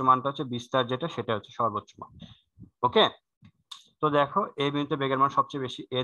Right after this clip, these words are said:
থেকে যতই সে বি এর দিকে যাচ্ছে, বেগের মান কমতেছে, যে বেগের মান কমতে কমতে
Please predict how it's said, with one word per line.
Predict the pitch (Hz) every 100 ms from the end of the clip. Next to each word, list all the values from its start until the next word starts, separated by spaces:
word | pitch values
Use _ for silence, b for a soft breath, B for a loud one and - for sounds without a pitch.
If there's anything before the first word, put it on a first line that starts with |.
| 123
থেকে | 139 127
যতই | 123 143 139
সে | 143
বি | 131 131
এর | 131
দিকে | 131
যাচ্ছে, | 127 - 135
বেগের | 117 117
মান | 117 117
কমতেছে, | 127 120 113 120
যে | 113
বেগের | 110 113
মান | 113 107
কমতে | 113 113
কমতে | 113